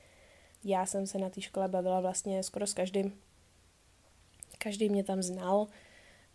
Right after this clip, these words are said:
eh, což teda ne-, nebylo zas tak těžký, protože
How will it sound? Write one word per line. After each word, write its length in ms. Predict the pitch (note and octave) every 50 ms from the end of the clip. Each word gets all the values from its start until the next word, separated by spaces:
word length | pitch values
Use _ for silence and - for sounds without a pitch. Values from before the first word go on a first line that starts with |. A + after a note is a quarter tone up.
| _ -
eh, 240 | G#3+ G#3+ G#3 G#3 G#3
což 220 | G3+ - B3 A#3
teda 200 | - - A#3+ A#3+
ne-, 460 | A#3+ A3+ G#3+ A3+ A3+ G#3+ G#3+ A3 A3+ A#3
nebylo 340 | B3 B3 A3+ C#4 C#4+ C4+
zas 160 | B3+ B3+ B3+ B3+
tak 180 | - B3+ B3
těžký, 400 | - - A3 A3 - - - A3
protože 680 | - G#3 G#3+ G#3 G#3 G#3 G#3 G#3 G#3 G3+ F#3+ F#3+ F#3+